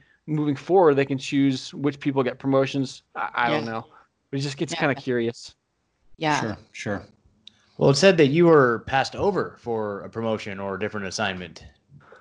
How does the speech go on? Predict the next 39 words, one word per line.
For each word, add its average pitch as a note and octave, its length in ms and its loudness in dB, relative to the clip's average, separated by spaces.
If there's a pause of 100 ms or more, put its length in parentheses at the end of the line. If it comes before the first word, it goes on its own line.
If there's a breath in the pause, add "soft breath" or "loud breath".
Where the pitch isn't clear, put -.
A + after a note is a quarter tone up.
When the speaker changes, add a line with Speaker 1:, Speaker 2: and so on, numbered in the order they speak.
(100)
Speaker 4:
based G2+ 240 -6
on G2 60 -12
Speaker 1:
Yeah. F#3+ 120 8
Speaker 4:
certain C#3+ 160 4
criteria, G2 220 -4 (360)
right? G2 360 -6 (100)
Yeah. F#2+ 240 -8 (640)
Speaker 1:
Yeah, D3+ 320 2
I D#3 60 4
mean, D#3+ 180 -2
that, F3 180 2
that's, G#3 240 0
that's F#3+ 300 -4
the D3 60 -20
theory. C#3+ 460 -2
I, C3 200 -2 (260)
I, C#3+ 460 -8
I, D3 60 -2
like D3 120 0
I D3+ 40 -4
said D3+ 160 -6
in C#3+ 40 0
the C#3 80 0
interview, C3 320 -2
it's, B2+ 220 -2
it's C3+ 140 -8
a C3+ 40 -10
possibility. C#3 800 0 (540 soft breath)
I B2 80 2
Speaker 4:
Mm-hmm. B2+ 100 -6
Speaker 1:
can't C3 160 -2
say C3 160 -2
for A#2+ 160 -8
certain. C#3 500 -4 (200)
Um, A#2+ 600 -2 (140)
but A#2+ 460 0 (640)
yeah, C#3 240 2
we, D#3 260 -2
we, D3+ 220 -6